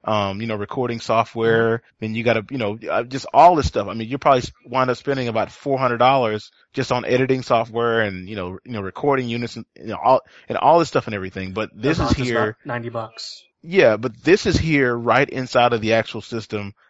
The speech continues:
Speaker 1: uh, with, with, you know, just the power of your voice and the power of the controller and the Xbox. So.
Speaker 2: Yeah. Oh, we should probably warn people. Um, one of the, one of the, um, articles I have in, in here, uh,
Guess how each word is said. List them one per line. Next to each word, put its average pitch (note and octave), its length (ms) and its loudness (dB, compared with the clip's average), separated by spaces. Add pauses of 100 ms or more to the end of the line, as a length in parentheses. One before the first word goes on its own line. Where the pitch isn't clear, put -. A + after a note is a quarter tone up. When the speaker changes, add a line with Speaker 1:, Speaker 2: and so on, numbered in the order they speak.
(140)
Speaker 1:
uh, G#2 300 2
with, G#2+ 220 -10 (200)
with, A#2+ 420 -6 (540)
you C#3 80 -4
know, A2+ 120 0
just A#2+ 200 -6
the A2+ 80 -10
power A#2 320 6
of A2+ 100 -4
your A2 140 -6
voice A2 380 -4
and G#2 200 -12 (220)
the A2 80 -10
power A2 260 4
of G#2+ 80 -4
the A2 80 -6
controller A2 400 -2
and A2 80 -8
the A2+ 80 -6
Xbox. F#2+ 480 -6
So. E2 320 -12 (720)
Speaker 2:
Yeah. - 200 0 (200)
Oh, G3 280 4 (380)
we E3+ 140 -8
should F#3 140 -8
probably F#3+ 240 4
warn C3+ 320 -2
people. C3+ 340 -8 (240)
Um, C#3+ 500 -2 (260)
one E3+ 200 0
of D3 80 -2
the, B2+ 360 2
one D3 180 0
of - 20 -4
the, B2+ 340 -2
um, A#2 460 -4
articles C#3 400 2
I C3+ 120 2
have B2 240 -4
in, A#2+ 280 -10
in C3 120 -10
here, A#2+ 300 -4 (360)
uh, - 100 0